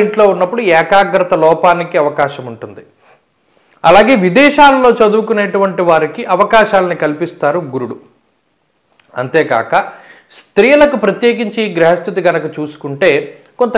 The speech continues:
ఖర్చులు అధికంగా ఉండడం, బంగారాన్ని కొనుగోలు చేయడానికి డబ్బు ఖర్చు పెట్టడం, శుభకార్యక్రమాలు చేయడానికి ఖర్చు పెట్టడం, లేదా చీరలు ఖర్చు పెట్టడం, ఇటువంటి వాటికి ఎక్కువ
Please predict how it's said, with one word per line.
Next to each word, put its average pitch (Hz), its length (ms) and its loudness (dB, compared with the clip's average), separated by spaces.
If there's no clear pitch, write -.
ఖర్చులు 196 380 0
అధికంగా 151 460 -2
ఉండడం, 131 280 -6
బంగారాన్ని 190 640 4
కొనుగోలు 175 440 0
చేయడానికి 160 460 0
డబ్బు 139 240 -2
ఖర్చు 147 280 -4
పెట్టడం, 135 300 -4
శుభకార్యక్రమాలు 185 880 2
చేయడానికి 151 480 0
ఖర్చు 135 280 -4
పెట్టడం, 135 320 -4
లేదా 170 180 2
చీరలు 190 460 2
ఖర్చు 156 260 -2
పెట్టడం, 147 340 -4
ఇటువంటి 208 400 2
వాటికి 170 380 0
ఎక్కువ 175 180 -4